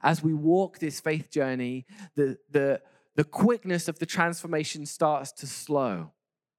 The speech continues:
It may seem to slow. External behaviors may have been conformed into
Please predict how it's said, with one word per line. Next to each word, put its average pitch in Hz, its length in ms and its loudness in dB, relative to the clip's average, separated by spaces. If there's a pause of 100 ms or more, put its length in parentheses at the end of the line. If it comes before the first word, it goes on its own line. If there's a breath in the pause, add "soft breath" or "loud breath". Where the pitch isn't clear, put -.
(2000)
It 127 160 2
may 165 380 0
seem 156 320 -4
to 147 100 -6
slow. 123 340 2 (580 soft breath)
External 196 600 0
behaviors 156 840 -4
may 156 260 0
have 170 200 -4
been 151 180 -6
conformed 139 760 -4
into 135 440 -4